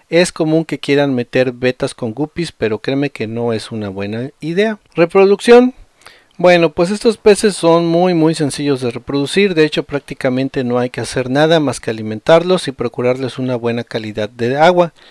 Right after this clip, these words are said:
Ellos van a hacer todo lo demás. Con que tengamos un macho y una hembra, se dará la reproducción, la cual dura de entre cuatro a seis semanas.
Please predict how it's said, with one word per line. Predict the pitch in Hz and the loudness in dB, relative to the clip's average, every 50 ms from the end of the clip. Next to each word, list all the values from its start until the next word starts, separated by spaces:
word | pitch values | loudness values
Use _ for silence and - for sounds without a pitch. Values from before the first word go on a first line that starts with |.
| _ _ _ _ | _ _ _ _
Ellos | - 156 139 139 139 127 | -4 -4 -2 -2 -2 0
van | 127 139 135 131 | 2 2 2 2
a | 131 | 2
hacer | 123 - 135 123 120 | 0 0 0 -2 -2
todo | - - 127 120 120 120 117 | -2 -2 0 0 2 0 0
lo | 110 110 104 | 0 -2 -2
demás. | 107 101 101 98 98 - - - _ _ _ _ _ _ _ _ | -2 -2 -4 -4 -6 -8 -12 -18 _ _ _ _ _ _ _ _
Con | - 156 151 143 | 0 0 0 2
que | - 160 | 0 -2
tengamos | - - 170 175 175 196 202 208 208 196 - - | -2 0 0 0 2 2 2 2 0 0 0 -2
un | 196 190 180 | -2 0 2
macho | 170 175 175 - - 175 | 0 0 0 0 -4 -4
y | 156 | -4
una | 160 165 170 170 170 170 180 | -2 -2 0 2 2 2 2
hembra, | 196 190 185 175 165 160 165 160 _ | 2 2 2 2 2 2 0 -4 _
se | - - 147 | -6 -2 0
dará | 135 127 120 120 117 | 2 2 2 2 2
la | 127 127 131 | 2 0 0
reproducción, | 139 143 131 - 147 143 147 - - - 175 175 185 190 - - _ | -2 -4 -4 -4 -4 -4 -4 -6 -4 -2 0 0 0 -2 -4 -10 _
la | - 123 117 - | -10 -10 -10 -10
cual | _ - 139 139 139 | _ -2 -2 -2 -2
dura | 143 151 156 160 151 | -2 -2 0 0 2
de | 147 131 | 0 0
entre | - 117 - 117 117 | -2 -4 -8 -12 -16
cuatro | - _ - 139 143 143 - 151 151 151 - | -8 _ 0 0 2 2 0 -2 -4 -2 -4
a | - | -6
seis | - - - 110 110 | -6 -6 -6 -8 -8
semanas. | - - 127 123 131 139 156 165 165 151 - - | -6 -6 -4 0 0 2 2 2 0 -2 -2 -6